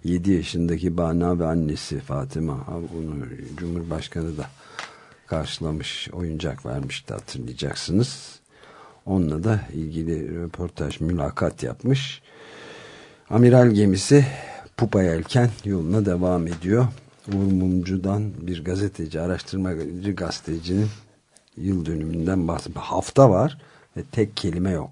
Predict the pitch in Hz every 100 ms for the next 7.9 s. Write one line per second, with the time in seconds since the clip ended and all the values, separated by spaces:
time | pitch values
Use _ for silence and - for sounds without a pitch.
0 | - 87 80 78 - - - - 82 104
1 | - - _ _ - - - - - -
2 | - - - - - - 98 107 113 123
3 | 127 107 101 - 98 - 95 101 117 104
4 | 98 98 101 104 95 - 101 92 95 92
5 | 92 95 87 80 87 87 85 87 87 95
6 | 90 - 76 73 76 - 78 - 71 -
7 | 73 71 82 78 82 80 76 90